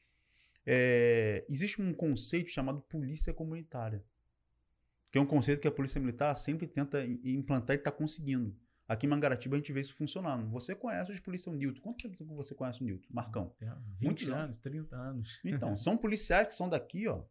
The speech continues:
Speaker 1: Tá muito Fernandes, um monte de policial que já são da região. Agora tem um Bruno, que o Bruno é cria daqui, tá trabalhando aqui, vai ficar aqui um bom tempo. Isso aí fortalece a polícia comunitária. Aquele contato da pessoa que te conhece de algum tempo,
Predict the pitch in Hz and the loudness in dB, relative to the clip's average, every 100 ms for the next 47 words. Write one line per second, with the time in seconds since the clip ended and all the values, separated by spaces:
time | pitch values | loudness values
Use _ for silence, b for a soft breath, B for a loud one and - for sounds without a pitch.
0 | _ - 135 170 - 190 135 113 170 165 | _ -8 -6 -6 -4 -2 2 2 2 -2
1 | - 180 175 214 277 240 202 - - 226 | -4 0 2 4 2 0 -4 -2 0 0
2 | 214 - - _ - 165 160 151 - 170 | 0 -4 -12 _ -6 4 6 6 4 2
3 | 226 190 208 202 170 165 143 160 175 156 | 4 4 0 0 0 2 2 0 0 -2
4 | 120 160 190 151 123 143 139 - 135 156 | 0 0 0 0 0 0 -2 -2 -4 0
5 | 123 117 143 151 - 135 131 117 120 139 | -2 -2 -4 -2 0 0 2 0 0 -2
6 | - - 147 131 113 123 147 - 156 - | -2 -4 -2 -2 -4 -2 -2 -2 -4 0
7 | 160 214 180 - - 175 180 180 156 160 | 2 2 0 -2 -4 -2 0 0 2 0
8 | 170 170 165 - 175 190 135 123 113 - | -2 -8 -8 -6 -6 -4 0 0 0 -6
9 | b b - 120 147 151 170 151 - 143 | b b -4 0 2 2 0 0 4 4
10 | 139 - 101 92 _ _ - 127 131 113 | 2 -2 -6 -6 _ _ -2 0 0 0
11 | 139 - - 131 127 135 131 123 113 113 | -4 -4 -6 -2 -2 -4 -4 -2 -4 -2
12 | 123 - - 107 | -2 -2 -4 -10